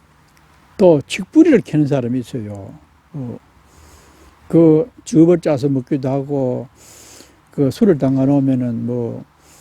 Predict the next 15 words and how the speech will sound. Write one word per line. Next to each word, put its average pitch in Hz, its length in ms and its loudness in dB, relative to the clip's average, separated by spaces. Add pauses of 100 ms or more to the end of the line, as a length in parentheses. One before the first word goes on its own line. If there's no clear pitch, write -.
(380)
그 117 440 -4 (280)
참 113 340 -6 (1700)
간이 143 280 4
나쁜 135 300 -2
사람, 123 300 -6
술을 185 260 0
많이 131 300 -2
먹어서 127 640 -4 (260)
간 131 220 -4
나쁜 151 260 -4
사람이 117 500 -4 (360)
그 131 80 -10
먹으면 120 420 -2
좋다고 117 420 -12
해가지고 104 560 -10